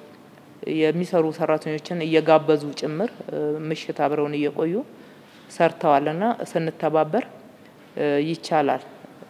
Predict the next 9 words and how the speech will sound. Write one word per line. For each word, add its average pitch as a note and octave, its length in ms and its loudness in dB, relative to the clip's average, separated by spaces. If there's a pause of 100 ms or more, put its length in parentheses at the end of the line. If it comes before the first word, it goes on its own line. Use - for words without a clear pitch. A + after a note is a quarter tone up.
(140)
ማለፍ D3+ 340 0
ይቻላል፣ D#3+ 420 0
መሻገር D3+ 480 -2
ይቻላል። C#3 440 -6 (720)
ትልቅ F3 280 0
ነገር D#3 280 0
ካሰብን፣ E3 520 -2 (720)
ትልቅ E3+ 280 -2
ለውጥ D#3+ 240 2